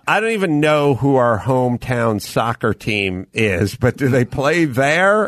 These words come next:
And do you know what I'm talking about, that facility that's right off the Coliseum?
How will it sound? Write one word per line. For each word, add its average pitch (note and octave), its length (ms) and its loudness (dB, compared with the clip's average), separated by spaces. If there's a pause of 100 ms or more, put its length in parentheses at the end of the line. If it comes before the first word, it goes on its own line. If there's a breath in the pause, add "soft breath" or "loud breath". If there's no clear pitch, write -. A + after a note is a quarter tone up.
And C#3+ 100 2
do C3 80 0
you C#3 80 0
know C#3+ 200 2
what C#3 120 2
I'm A#2+ 160 -2
talking A#2 380 0
about, E2+ 260 0
that F2 260 -2
facility G#2+ 600 0
that's F2+ 180 -4
right F#2+ 240 0
off F2+ 180 0
the F#2 100 -8
Coliseum? E2 760 -6